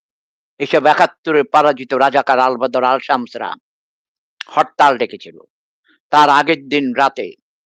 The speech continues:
আমার বাসার কাছেই, আপনারা অনেকেই জানেন, আমার বাসা, আসলে আমার কোনো বাসা নেই পৃথিবীর বুকে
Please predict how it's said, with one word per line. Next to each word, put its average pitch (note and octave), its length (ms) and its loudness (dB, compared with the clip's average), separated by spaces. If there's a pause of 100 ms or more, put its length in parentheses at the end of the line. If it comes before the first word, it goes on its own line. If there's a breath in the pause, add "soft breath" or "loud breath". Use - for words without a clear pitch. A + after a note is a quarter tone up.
(1200)
আমার D3+ 260 2
বাসার D3+ 360 0
কাছেই, C3 460 -6 (960)
আপনারা D3+ 520 2
অনেকেই C#3 460 -2
জানেন, B2+ 360 0 (680)
আমার C3+ 340 2
বাসা, A#2+ 500 -2 (580)
আসলে D3+ 240 0
আমার D3 280 2
কোনো C#3+ 200 -4
বাসা A2+ 280 -2
নেই A#2 320 -8 (500 soft breath)
পৃথিবীর D3 440 0
বুকে A#2+ 400 -4